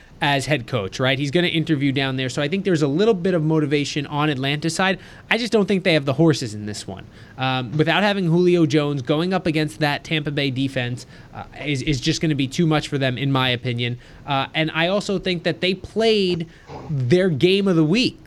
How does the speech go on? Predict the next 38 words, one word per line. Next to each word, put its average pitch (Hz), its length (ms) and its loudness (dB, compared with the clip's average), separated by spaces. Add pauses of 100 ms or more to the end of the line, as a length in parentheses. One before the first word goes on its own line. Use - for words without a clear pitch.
last 131 320 0
week, 131 320 -2 (260)
uh, 131 500 0
game 175 180 2
of 160 60 2
the 151 60 4
year, 185 280 4
I 131 80 2
should 135 200 -4
say, 131 220 0
against 160 400 0
those 143 160 0
Kansas 151 320 -2
City 135 220 0
Chiefs, 139 420 -2 (300)
keeping 160 280 2
it 143 100 -2
really 139 240 2
close, 131 440 0 (220)
and 151 140 0
they 147 60 2
couldn't 165 220 0
come 156 160 2
out 143 140 0
with 135 140 -4
the 139 60 -2
win 127 180 0
there. 117 180 0
It's 120 180 -8
a 139 40 -8
deflating 175 600 2
loss. 147 320 2
I 147 40 -4
think 147 200 -6
that 165 240 2
was 165 200 0
the 151 120 6
one 143 460 2